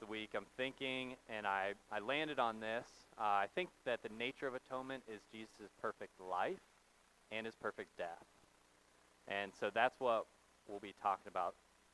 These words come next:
today. So for starters, it's a little rough at the beginning, but we have to understand that we as people suck. Now,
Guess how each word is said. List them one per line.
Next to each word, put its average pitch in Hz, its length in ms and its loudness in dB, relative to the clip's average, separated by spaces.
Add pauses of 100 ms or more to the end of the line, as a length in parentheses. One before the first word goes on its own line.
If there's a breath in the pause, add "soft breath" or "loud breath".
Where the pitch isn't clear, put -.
(160)
today. 92 300 -4 (160)
So 95 180 0 (340)
for 113 140 0
starters, 131 880 8 (300)
it's - 120 -16
a 110 40 -8
little 113 220 0
rough 104 260 4
at 104 80 -14
the 104 80 -6
beginning, 95 420 -8
but 123 280 8 (720)
we 104 180 -8
have 120 240 6
to 135 60 0
understand 107 640 -4
that 98 280 -2
we 123 320 -2
as 113 220 0 (180)
people 120 480 -2 (680)
suck. 87 200 -6 (1000)
Now, 92 360 4